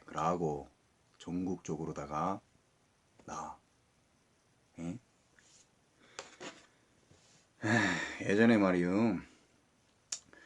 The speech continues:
짝귀랑 아귀랑 한판 붙었는데 이 아귀가 짝귀 얘기를 잘라버렸어. 아, 그래서 짝귀요. 씨발, 네가 뭘 알겠냐? 응?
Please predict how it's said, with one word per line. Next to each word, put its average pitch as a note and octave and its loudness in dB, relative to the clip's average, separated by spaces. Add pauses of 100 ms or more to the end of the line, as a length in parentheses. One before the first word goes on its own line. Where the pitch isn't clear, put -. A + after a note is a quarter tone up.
(720)
짝귀랑 G2+ 4
아귀랑 F#2 2
한판 G2 2
붙었는데 F2 2 (680)
이 E2 -6
아귀가 F2+ 2
짝귀 G2+ 0
얘기를 E2+ 0 (280)
잘라버렸어. F2 -6 (580)
아, - -20
그래서 G2+ -2
짝귀요. A#2+ 0 (1040)
씨발, G#2+ -6
네가 F#2 -2
뭘 E2+ -4
알겠냐? G2+ 0 (480)
응? G#2+ -4